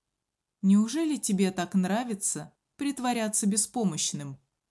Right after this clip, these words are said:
Раздался смешок, сопровождаемый треском веревки. «Ладно, но ты кое в чем ошибаешься». Наблюдатель А даже не оглянулся.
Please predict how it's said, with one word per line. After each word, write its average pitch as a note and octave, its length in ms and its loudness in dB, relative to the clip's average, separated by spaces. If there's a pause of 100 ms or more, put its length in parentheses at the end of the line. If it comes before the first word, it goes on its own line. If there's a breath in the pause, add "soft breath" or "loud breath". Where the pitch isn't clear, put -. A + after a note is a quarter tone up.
(800)
Раздался E3 580 -2
смешок, G#3 480 -4
сопровождаемый F3 1080 -4
треском F3+ 480 -2
веревки. F#3+ 600 -4 (1500)
«Ладно, G3 640 4 (480)
но G#3 280 6
ты F4+ 200 -2
кое F#3+ 260 0
в F#3 100 -6
чем A#3+ 240 -2
ошибаешься». E3+ 840 -2 (1120)
Наблюдатель E3+ 800 -2
А A3 160 -4
даже F#3+ 360 -4
не F#3 120 0
оглянулся. G3 840 0